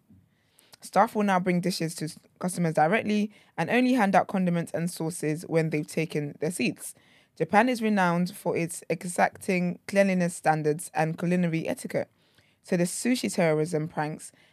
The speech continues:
have not only shocked millions around the country, but also led to falls in share prices of companies like the Sushiro chain. And our last headline is snow and travel delays expected amid cold snap. Heavy snow and travel disruption e-,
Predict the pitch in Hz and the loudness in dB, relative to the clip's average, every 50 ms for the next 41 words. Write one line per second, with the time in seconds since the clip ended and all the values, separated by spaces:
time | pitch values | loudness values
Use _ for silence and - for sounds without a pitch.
0 | _ _ _ - 160 165 190 190 - - 185 196 202 208 208 - - 220 220 - | _ _ _ -6 0 2 2 2 2 2 2 2 2 0 -2 -2 -2 -2 -2 -2
1 | - 196 190 185 185 175 165 156 156 156 160 165 180 - 208 208 208 - - - | -4 -4 -2 -2 0 -2 0 -2 -2 -2 -2 -4 -4 -4 -2 -2 -2 -2 -2 -4
2 | - 202 185 160 - - 185 180 - 190 175 170 170 175 180 175 - 190 - - | -2 0 -2 -2 0 -2 -4 -2 -2 -2 -2 2 2 0 0 0 -4 -12 -10 -6
3 | 170 160 156 151 151 - _ _ _ _ _ _ _ _ _ 190 196 208 220 226 | -6 -4 -4 -4 -6 -10 _ _ _ _ _ _ _ _ _ 0 2 2 2 0
4 | - - 185 175 170 - - 147 151 180 - 151 156 - 151 151 - 180 170 170 | 0 2 2 2 2 2 0 0 0 0 -4 -8 -6 -6 -8 -4 -2 -2 -2 -2
5 | - 156 151 151 151 - - _ _ _ _ _ _ - 156 - - 165 170 - | -2 -2 -4 -4 -6 -8 -12 _ _ _ _ _ _ -8 -6 -4 -4 -4 -4 -4
6 | - 165 - - - 175 170 160 165 156 156 151 - - - - - 311 226 139 | -8 -8 -8 -4 -4 -2 -2 2 2 2 2 2 -2 -4 -8 -4 -2 -2 -2 -2
7 | 165 160 - _ _ _ _ _ 107 - - - - - - - - - - - | -4 -8 -12 _ _ _ _ _ -10 -10 -10 -16 -20 -20 -20 -20 -20 -20 -20 -20
8 | _ _ 156 160 170 208 220 - - 208 185 190 175 165 165 165 - - - 160 | _ _ 0 2 4 4 4 4 2 0 2 4 4 2 2 2 0 -2 -4 -4
9 | 160 175 - - - 220 220 226 - 196 196 - - 190 180 180 175 175 165 165 | -4 -4 -8 -8 -2 -2 0 0 2 0 -2 2 4 4 4 4 2 0 2 0
10 | 160 160 - - - - - - 180 - - - 170 156 - 151 160 156 147 147 | 0 0 0 -4 -8 -8 0 0 0 0 0 -6 -6 -6 -4 -4 -2 -2 -4 -4
11 | - - - - 160 151 151 170 - - - - - - - - - _ _ _ | -6 -10 -6 -4 -2 -2 -2 -4 -10 -16 -20 -14 -10 -10 -10 -10 -10 _ _ _
12 | _ _ _ _ _ _ _ _ _ _ - 196 202 254 247 - 226 208 190 - | _ _ _ _ _ _ _ _ _ _ 2 2 2 2 0 0 0 0 2 2
13 | 185 180 - 180 170 165 165 170 160 - - 233 214 - - - 214 156 117 | 0 0 2 0 0 0 -2 -6 -8 -2 0 0 0 0 -2 -4 -2 -2 -4